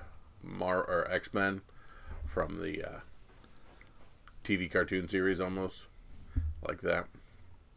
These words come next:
Hollow Heart number one from Vault Comics. A Paul Tucker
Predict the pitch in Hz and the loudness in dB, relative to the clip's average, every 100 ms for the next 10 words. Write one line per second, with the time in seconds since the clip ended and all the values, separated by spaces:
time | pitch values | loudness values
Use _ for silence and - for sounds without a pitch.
0 | - - - - - - - 131 165 190 | -14 -8 2 4 4 -2 2 8 10 10
1 | 165 - 143 143 - 113 110 107 101 98 | 8 8 8 8 4 0 6 8 8 8
2 | 104 101 - 104 92 82 98 131 - - | 6 4 0 0 0 2 6 6 4 -8
3 | - - 87 87 85 - - - - - | -6 -4 -4 -6 -8 -8 -8 -8 -10 -6
4 | 90 82 - 90 87 82 - 92 - 95 | -6 -4 0 2 4 2 2 2 2 0
5 | 92 | -2